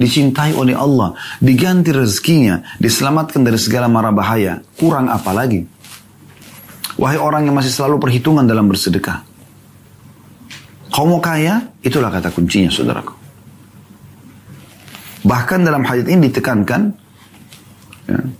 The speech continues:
kalau seandainya makanan itu diletakkan untuk satu orang, Allah akan berkahi karena niat disedekahkan untuk dua orang.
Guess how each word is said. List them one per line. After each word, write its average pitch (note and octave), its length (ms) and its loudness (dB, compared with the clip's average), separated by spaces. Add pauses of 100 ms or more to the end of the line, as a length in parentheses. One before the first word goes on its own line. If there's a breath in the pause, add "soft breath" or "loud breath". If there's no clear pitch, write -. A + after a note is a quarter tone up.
(600)
kalau D#3 340 0
seandainya C#3 560 0
makanan A#2 560 0
itu A2 240 0
diletakkan G2+ 800 0
untuk B2+ 340 0 (300)
satu F3+ 340 -2
orang, G#3 380 -2 (400)
Allah F#3 320 0
akan F3 240 2
berkahi D#3 480 0
karena C3+ 160 2
niat D#3 320 2
disedekahkan C3 800 0 (640 loud breath)
untuk F#2+ 240 2
dua G2 160 2
orang. - 240 -6